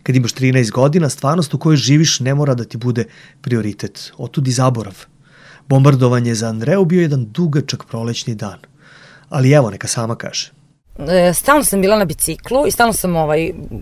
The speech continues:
Speaker 2: po limanu nešto zujala. Imala sam neku ekipu tu iza, iza Džafera i, ovaj, zapravo uopšte nismo više reagovali ni na te sirene ni ništa. E sad, jedino što je onako čudno je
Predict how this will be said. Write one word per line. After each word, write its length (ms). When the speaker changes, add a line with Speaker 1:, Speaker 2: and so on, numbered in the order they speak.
Speaker 2:
po 340
limanu 400
nešto 280
zujala. 400
Imala 160
sam 140
neku 180
ekipu 340
tu 180
iza, 380
iza 180
Džafera 580
i, 280
ovaj, 340
zapravo 420
uopšte 420
nismo 220
više 240
reagovali 500
ni 140
na 80
te 120
sirene 340
ni 100
ništa. 440
E 80
sad, 140
jedino 200
što 120
je 40
onako 220
čudno 600
je 440